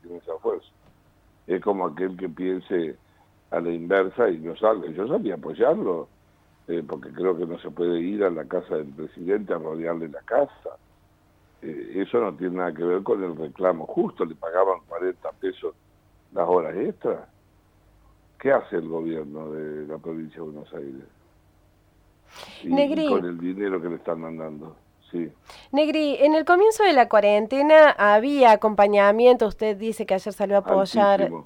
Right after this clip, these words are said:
Speaker 2: sí, eh, a las decisiones que tomaba el oficialismo. ¿Por
Speaker 1: Sí.
Speaker 2: qué se rompe este, este acompañamiento o este
Speaker 1: Ah.
Speaker 2: consenso más, eh, más que otra cosa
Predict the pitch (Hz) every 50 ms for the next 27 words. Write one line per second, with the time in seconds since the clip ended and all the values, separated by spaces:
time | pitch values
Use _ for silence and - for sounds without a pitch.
0 | - 208 - - 254 240 226 214 196 180 - - - - - - - - 240 247
1 | 240 240 240 233 233 240 240 247 254 254 - 269 262 254 - 311 294 311 320 311
2 | - 262 - 240 233 240 247 254 262 262 254 247 240 226 - 214 220 214 214 208
3 | - 226 202 - 220 214 220 240 254 277 269 247 285 285 294 320 320 - - -
4 | - - - - - _ _ _ - 339 370 370 349 175 453 480 - - 349 302
5 | 262 254 262 262 240 233 233 220 - - 214 214 208 208 208 - - - 247 254
6 | 214 - - - - 269 254 247 233 233 226 214 214 214 - 240 247 - - 254
7 | 240 - 233 226 214 226 220 226 220 214 214 220 240 262 285 311 311 294 269 254
8 | 254 - - - - - - 254 247 254 269 320 339 320 311 - 285 254 233 240
9 | 254 262 277 285 285 262 220 - - 233 233 226 214 208 208 214 208 202 202 202
10 | 202 202 185 131 - - 214 233 254 269 262 - 240 220 220 226 226 240 247 233
11 | 214 240 247 254 247 - 294 285 302